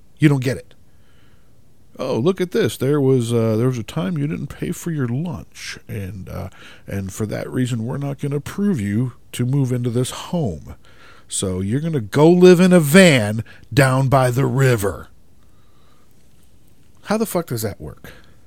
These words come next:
And why is that okay? Again, I think this needs to be regulated a little bit better. Not that I want more government control in my shit, but I think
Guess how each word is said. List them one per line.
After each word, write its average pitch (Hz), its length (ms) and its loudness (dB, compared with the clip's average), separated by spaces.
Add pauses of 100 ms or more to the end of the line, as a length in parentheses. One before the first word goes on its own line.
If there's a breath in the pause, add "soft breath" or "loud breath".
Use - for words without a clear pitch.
(640 loud breath)
And 120 200 0
why 160 240 4
is 151 180 2
that 117 180 -2
okay? 107 440 -8 (680 loud breath)
Again, 120 420 -2
I 120 140 -4
think 139 300 -4
this 131 200 -4
needs 117 220 -6
to - 80 -14
be 92 100 -8
regulated 135 680 2
a 110 60 -2
little 113 240 -2
bit 101 240 -6
better. 107 340 -4 (360 loud breath)
Not 151 220 0
that 160 120 0
I 151 60 0
want 135 280 -4
more 110 180 -6
government 101 420 -8
control 101 420 -6
in 95 80 -8
my 92 140 -8
shit, - 540 -2 (480 loud breath)
but 98 240 -2 (180)
I 120 100 -8
think 151 340 -4